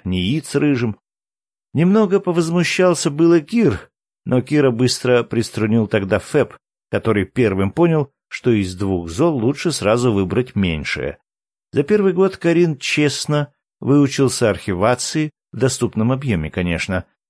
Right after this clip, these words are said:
и стал спокойно ездить с группой на равных правах, когда один, а когда с помощниками.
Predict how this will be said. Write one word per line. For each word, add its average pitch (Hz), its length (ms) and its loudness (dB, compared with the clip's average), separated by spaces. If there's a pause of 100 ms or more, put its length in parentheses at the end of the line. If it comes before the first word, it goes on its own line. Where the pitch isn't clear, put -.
и 143 60 -2
стал 254 200 0
спокойно 190 440 0
ездить 165 440 2
с 123 80 -4
группой 143 440 0
на 135 120 2
равных 123 440 0
правах, 92 560 0 (320)
когда 107 360 0
один, 139 500 0 (220)
а 92 120 -4
когда 110 280 0
с - 80 -6
помощниками. 85 880 -4